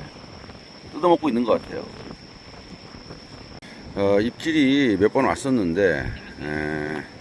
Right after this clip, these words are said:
허챔질을 했어요. 허챔질을 했고, 허챔질 원인은 좀 빨랐다, 에, 좀 빨랐다라는 원인이고, 어, 지금 만조에서, 에, 썰물로 지금 빠지고 있는 중입니다.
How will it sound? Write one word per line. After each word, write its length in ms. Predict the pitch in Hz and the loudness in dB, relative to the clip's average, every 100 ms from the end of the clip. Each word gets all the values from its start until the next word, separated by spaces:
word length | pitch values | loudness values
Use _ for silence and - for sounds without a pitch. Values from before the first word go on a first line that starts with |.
| - - - - - | -20 -20 -20 -14 -8
허챔질을 680 | 180 185 156 127 107 92 | -4 0 2 4 4 2
했어요. 460 | 104 - 76 76 82 - - | -2 -2 -2 -2 -4 -10 -14
허챔질을 340 | - 117 107 101 | -6 -2 -2 -2
했고, 360 | - 104 80 - - - - - | 0 0 0 -4 -18 -18 -14 -6
허챔질 340 | 151 165 147 | 0 2 4
원인은 800 | 120 107 139 131 104 110 98 80 | 6 8 8 6 4 2 2 0
좀 320 | 78 - 123 120 | 0 2 2 4
빨랐다, 560 | 147 165 - 101 90 - - - - | 4 4 4 2 2 -2 -14 -14 -10
에, 280 | 82 76 71 | -8 -6 -8
좀 100 | 80 | -4
빨랐다라는 680 | 95 123 123 110 104 98 95 | 0 2 2 4 4 2 0
원인이고, 640 | 87 92 87 82 107 82 - - - - - - - - - | -2 -2 -2 2 4 4 0 -10 -14 -16 -18 -20 -20 -16 -4
어, 920 | 95 101 104 101 101 101 101 98 90 | 0 2 2 2 0 0 0 -2 -4
지금 720 | - 139 156 160 160 160 156 | -4 2 4 6 6 6 4
만조에서, 1080 | 117 131 156 160 170 160 139 143 170 175 151 - - - - - - - - - - | 6 4 4 4 6 6 6 4 4 4 -2 -10 -18 -20 -20 -20 -20 -20 -20 -20 -10
에, 240 | 170 92 92 | -4 -2 0
썰물로 420 | 160 185 208 180 | 2 4 4 2
지금 160 | 135 120 | 2 0
빠지고 320 | 147 180 214 | 2 0 0
있는 180 | 202 156 | 0 0
중입니다. 340 | 107 98 80 | 2 0 0